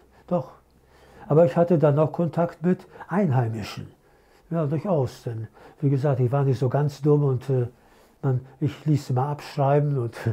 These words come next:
<laughs> da war ich eigentlich insofern also ganz nützlich.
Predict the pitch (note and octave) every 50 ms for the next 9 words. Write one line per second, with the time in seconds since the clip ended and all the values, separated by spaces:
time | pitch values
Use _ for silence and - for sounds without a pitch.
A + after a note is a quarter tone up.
0 | - - - - - - C#3 B2+ - E3 - - - - - C#3 D#3 D3 D3 C3+
1 | - E3+ D3+ - - - D#3+ D#3+ - - - - - - - - - - - -
2 | - - - _ _ _ _ _ _ _ _ _ _ _ _ _ _ _ _ -
3 | C3 B2 C3 C3+ C3 B2+ D#3 C#3+ C3+ A#2+ C#3 C3 A2+ A#2 C#3 C#3+ C#3 C#3 C#3 C#3
4 | C#3 C3 B2 A#2+ C3+ B2+ A#2 C#3+ C#3+ C3+ B2 - - - - - - - - -
5 | - D#3+ D3+ - - - A2+ F#2 F#2+